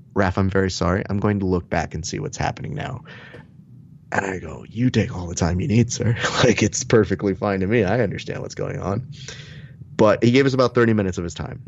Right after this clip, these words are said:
And I would highly encourage you guys to listen to that interview because if you ever want to hear the hybrid between wrestling and grappling and where they coexist, I think he is a very good and unique perspective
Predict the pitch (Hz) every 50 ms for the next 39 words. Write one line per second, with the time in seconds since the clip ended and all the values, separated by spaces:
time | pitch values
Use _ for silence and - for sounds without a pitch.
0 | - - - 95 95 92 92 90 - - - - - - - _ _ - 98 104
1 | 98 98 98 107 120 127 120 113 113 110 - 120 104 98 87 95 90 92 87 85
2 | 82 - - 95 92 92 90 - 95 87 87 85 - - - 87 85 76 82 80
3 | 80 76 82 - - - 82 80 76 - - - - - - - - - 101 90
4 | - 110 117 120 131 139 151 156 139 131 120 110 120 120 117 113 104 95 - -
5 | 98 117 107 95 95 92 87 87 87 - - 95 90 87 87 87 98 101 98 -
6 | - 110 107 107 - - 92 85 90 87 85 - - 117 120 120 - - 90 87
7 | 92 87 90 87 - - 92 90 87 82 80 92 101 110 - - - - - 90
8 | 87 - 117 117 113 113 104 95 95 95 90 87 - - - - - - - -
9 | _ - - 98 90 90 92 90 110 107 107 107 104 101 98 90 80 80 _ _
10 | - 104 101 98 - - - 92 87 87 87 90 87 - - 85 80 - - 80
11 | 82 90 - 101 101 107 104 -